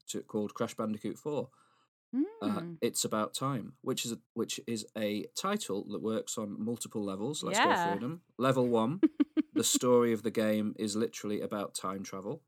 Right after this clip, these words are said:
Speaker 1: You,
Speaker 2: Yeah.
Speaker 1: each little set of worlds is set in a different time.
Speaker 2: Okay.
Speaker 1: Uh, level two, it's about time that we had a new Crash Bandicoot game.
Speaker 2: Yeah.
Speaker 1: There's our two levels that that title works on. And it's, it's,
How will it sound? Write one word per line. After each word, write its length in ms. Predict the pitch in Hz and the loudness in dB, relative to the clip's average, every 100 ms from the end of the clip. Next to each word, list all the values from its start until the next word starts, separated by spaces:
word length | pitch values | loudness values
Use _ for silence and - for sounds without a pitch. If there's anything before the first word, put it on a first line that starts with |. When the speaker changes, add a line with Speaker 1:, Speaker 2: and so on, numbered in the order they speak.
| _ | _
Speaker 1:
You, 120 | - | -4
Speaker 2:
Yeah. 220 | 190 156 226 | 0 0 0
Speaker 1:
each 340 | 110 - - | 0 0 -2
little 200 | 107 110 - | -2 0 2
set 180 | 117 | 2
of 100 | 98 | 2
worlds 280 | 107 107 110 | 2 2 0
is 100 | 113 | -2
set 120 | - - | -4 -4
in 60 | |
a 40 | 98 | -6
different 280 | 104 - - | -8 -8 -4
time. 340 | 101 101 135 _ _ - | -2 -2 -6 _ _ -12
Speaker 2:
Okay. 380 | 180 - 156 151 | -10 -8 -6 -4
Speaker 1:
Uh, 200 | 202 98 | -4 -2
level 280 | - 123 113 | 2 4 2
two, 540 | 110 - 160 110 151 - _ _ _ _ _ - | -2 2 4 4 2 -4 _ _ _ _ _ 0
it's 200 | 131 - | 2 2
about 340 | 147 165 165 | 2 4 4
time 420 | - 180 160 139 | 0 2 2 2
that 120 | 147 120 | 2 2
we 120 | 139 | 0
had 360 | 139 143 147 | 0 0 -2
a 140 | - 147 | -2 -2
new 260 | 151 147 | 2 0
Crash 300 | 143 156 143 | 0 -4 -2
Bandicoot 460 | 175 185 208 180 139 | -2 -2 -4 -4 -2
game. 200 | 107 196 | 0 -2
Speaker 2:
Yeah. 560 | 175 175 320 330 175 170 _ _ _ _ - | -2 -2 -2 -4 -8 -12 _ _ _ _ -4
Speaker 1:
There's 220 | 123 127 | 0 0
our 120 | 123 120 | 0 -2
two 200 | - 117 | -2 0
levels 300 | 117 113 107 | 0 -2 -4
that 60 | |
that 120 | 107 - | -6 -6
title 280 | 110 87 104 | -4 -4 -2
works 240 | 98 - | -4 -4
on. 160 | 110 - _ _ _ _ _ _ 123 | -10 -12 _ _ _ _ _ _ 6
And 520 | 131 131 131 131 - _ _ _ _ _ | 6 8 6 2 -2 _ _ _ _ _
it's, 280 | 139 139 - - - | 2 2 0 -2 0
it's, 360 | - 131 - | 0 2 0